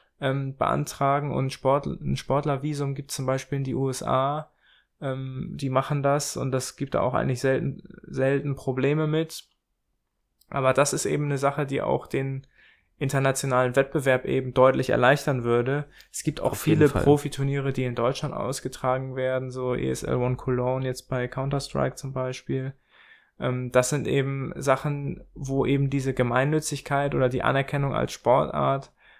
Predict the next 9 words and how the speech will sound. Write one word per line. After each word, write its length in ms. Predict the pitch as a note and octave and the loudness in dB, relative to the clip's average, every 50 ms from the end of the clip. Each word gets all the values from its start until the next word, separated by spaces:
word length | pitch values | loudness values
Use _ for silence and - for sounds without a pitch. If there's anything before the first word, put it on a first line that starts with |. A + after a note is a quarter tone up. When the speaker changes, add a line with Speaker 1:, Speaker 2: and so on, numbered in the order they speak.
| _ _ _ _ _ _ _ _ _ | _ _ _ _ _ _ _ _ _
Speaker 1:
unter 220 | C#3 C#3 C#3+ D3 | 2 4 4 4
die 140 | C3+ C#3 - | 4 4 4
Arme 300 | - A#2 C#3 C#3+ D#3 D#3 | 4 4 4 4 2 2
greifen 420 | - C#3 C3 C3+ C3 - C3+ B2+ | 2 2 2 2 2 0 -2 0
würden 360 | B2 B2+ B2+ C3+ C#3 C#3+ D3 | 2 2 4 4 4 2 0
und 180 | C3 B2+ C3+ B2+ | 0 -2 0 0
eben 200 | B2 C3+ C3+ C3+ | 0 0 0 0
sagen, 300 | B2 B2+ B2+ B2+ B2+ B2+ | 0 2 4 4 4 2
jo, 340 | B2+ B2+ B2+ C3 C3 C3 | 0 0 0 0 0 -2